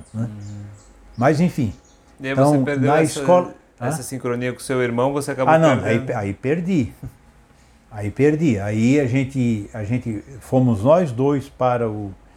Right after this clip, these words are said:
Speaker 1: para o, para o Lapagesse, né? Mas daí ele já no segundo ano e eu, e eu voltei
Speaker 2: Mesmo.
Speaker 1: a fazer o primeiro ano,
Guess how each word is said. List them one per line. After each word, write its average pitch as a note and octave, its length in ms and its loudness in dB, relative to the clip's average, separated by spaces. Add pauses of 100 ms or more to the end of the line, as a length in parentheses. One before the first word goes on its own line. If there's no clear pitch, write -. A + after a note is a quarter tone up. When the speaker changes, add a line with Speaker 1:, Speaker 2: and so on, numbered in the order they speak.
(300)
Speaker 1:
para A2 240 -4
o, G#2 280 -4 (100)
para G#2+ 180 -4
o G2+ 60 -2
Lapagesse, A#2+ 840 0 (120)
né? A#2 180 -6 (480)
Mas A#2 200 0
daí A#2 280 4
ele A#2 200 2
já A2 180 -2
no A2 80 -2
segundo A2+ 640 0
ano D3+ 260 2
e C#3 80 2
eu, C#3+ 260 0 (520)
e A#2 80 -4
eu A#2 100 0
voltei B2+ 360 -2
Speaker 2:
Mesmo. B2+ 80 0
Speaker 1:
a - 60 -2
fazer B2+ 360 -2
o B2+ 280 -2
primeiro B2+ 460 -2
ano, C#3+ 260 0